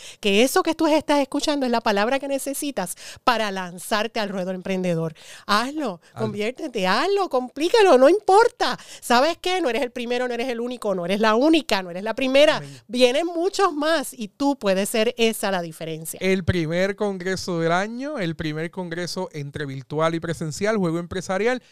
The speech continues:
Speaker 2: Y tengo el honor de abrir el congreso con la doctora Aileen Figueroa. Deme un hint de lo que podemos estar escuchando
Speaker 1: Es
Speaker 2: de
Speaker 1: que
Speaker 2: Aileen.
Speaker 1: vamos a estar escuchando muchas cosas, Rafael, porque ¿sabes qué es lo importante de todo esto?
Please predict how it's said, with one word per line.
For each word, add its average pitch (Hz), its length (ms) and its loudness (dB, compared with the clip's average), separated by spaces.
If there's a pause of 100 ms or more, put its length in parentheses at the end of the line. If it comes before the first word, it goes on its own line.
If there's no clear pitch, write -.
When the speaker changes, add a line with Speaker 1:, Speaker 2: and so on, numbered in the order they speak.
(200)
Speaker 2:
Y 170 180 -14
tengo 269 260 -2
el 247 60 2
honor 208 280 0
de 196 80 -2
abrir 196 280 0
el 202 160 -2
congreso 175 500 -6
con 175 180 -6
la 156 80 -2
doctora 156 280 -4
Aileen 160 240 -6
Figueroa. 156 400 -6
Deme 160 220 -10
un 180 180 -12
hint 165 320 -14
de - 140 -10
lo 147 80 -10
que 143 100 -10
podemos 143 300 -12
estar 156 240 -12
escuchando 151 460 -10
Speaker 1:
Es 147 40 -6
Speaker 2:
de 147 60 -4
Speaker 1:
que 135 80 -4
Speaker 2:
Aileen. 131 160 -8
Speaker 1:
vamos 175 200 -12
a 202 40 -8
estar 190 240 -6
escuchando 196 480 -4
muchas 220 300 -2
cosas, 220 640 -2
Rafael, 175 520 -4
porque 220 240 -6
¿sabes 185 300 -6
qué 302 100 -6
es 302 60 -2
lo 294 80 -4
importante 262 580 -4
de 247 140 -2
todo 240 300 -2
esto? 196 340 -10